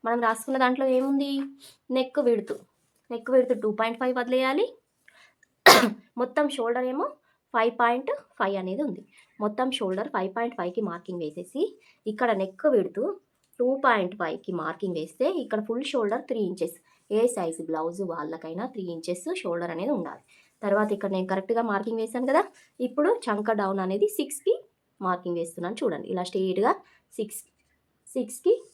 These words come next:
ఇలా మార్కింగ్ వేసేస్తున్నాను. దీన్ని ఇటు స్ట్రైట్గా లైన్ అనేది వేసేస్తున్నాను. ఇలా వేసేసాక ఇక్కడ కూడా గల్ల డీప్ అనేది చూడండి <clears throat>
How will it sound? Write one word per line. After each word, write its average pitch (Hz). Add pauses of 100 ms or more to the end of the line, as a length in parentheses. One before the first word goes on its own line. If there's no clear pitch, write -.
(260)
ఇలా 196
మార్కింగ్ 175
వేసేస్తున్నాను. 160
దీన్ని 196
ఇటు 294 (420)
స్ట్రైట్గా 208 (880)
లైన్ 180
అనేది 180 (520)
వేసేస్తున్నాను. 165 (520)
ఇలా 247
వేసేసాక 180 (560)
ఇక్కడ 226 (100)
కూడా 233 (520)
గల్ల 185
డీప్ 175
అనేది 175 (440)
చూడండి 269 (300)
<clears throat> 277